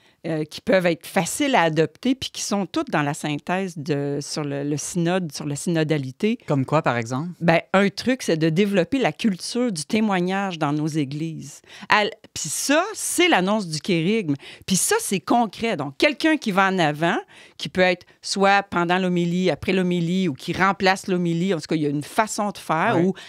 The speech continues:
Speaker 1: avant la messe, ou, mais d'aller en avant,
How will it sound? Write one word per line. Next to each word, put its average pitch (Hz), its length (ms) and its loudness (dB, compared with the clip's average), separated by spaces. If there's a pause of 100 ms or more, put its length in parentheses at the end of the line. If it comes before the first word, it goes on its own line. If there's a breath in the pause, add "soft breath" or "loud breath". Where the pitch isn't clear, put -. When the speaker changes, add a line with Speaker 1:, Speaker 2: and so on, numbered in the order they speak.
(100)
Speaker 1:
avant 160 360 4
la 185 160 6
messe, 196 460 2
ou, 143 60 -6 (540 soft breath)
mais 190 280 4
d'aller 175 440 2 (120)
en 294 200 6
avant, 180 400 0